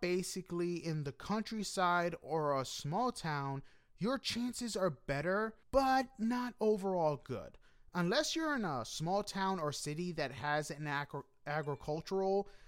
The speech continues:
environment, food will run short. And depending on where you are, winter will be a huge deal for you. And you're basically wanna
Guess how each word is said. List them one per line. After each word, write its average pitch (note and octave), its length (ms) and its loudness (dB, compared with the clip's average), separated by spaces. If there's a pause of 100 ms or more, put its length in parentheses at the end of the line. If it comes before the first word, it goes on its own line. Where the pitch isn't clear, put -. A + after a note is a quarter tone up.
(140)
environment, G3 1000 2 (340)
food C4+ 580 2 (220)
will F#3+ 360 10
run D3 280 2
short. - 640 -6
And E3 120 0
depending A3+ 680 -2
on C3+ 280 -2
where D#3+ 220 4
you G#3+ 300 2
are, F3 480 6 (220)
winter A#3+ 500 2
will G3 260 2
be E3 360 0
a B2+ 180 0
huge E3 720 -4 (100)
deal C#3 340 0
for B2 260 -8
you. F2+ 340 -10 (140)
And F3 520 0 (320)
you're G3 280 0
basically G#3 640 -2
wanna E3+ 640 -2